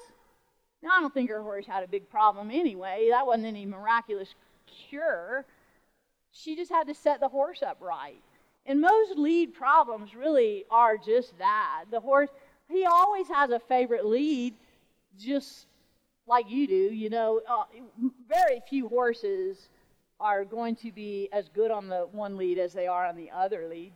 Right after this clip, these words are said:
Almost all horses are better on one lead than the other.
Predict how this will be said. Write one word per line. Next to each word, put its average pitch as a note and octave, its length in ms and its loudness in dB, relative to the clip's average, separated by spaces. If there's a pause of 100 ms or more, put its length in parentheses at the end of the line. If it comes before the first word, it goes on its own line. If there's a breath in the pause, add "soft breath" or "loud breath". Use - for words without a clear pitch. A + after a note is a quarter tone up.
(360 soft breath)
Almost G3 380 -14
all G#3+ 200 6
horses F#3+ 540 -6
are F3+ 80 -18
better F3+ 340 -2
on F3 160 -4
one F#3 260 -10
lead F3 260 -6
than F3+ 160 -8
the E3 180 -10
other. G3 340 0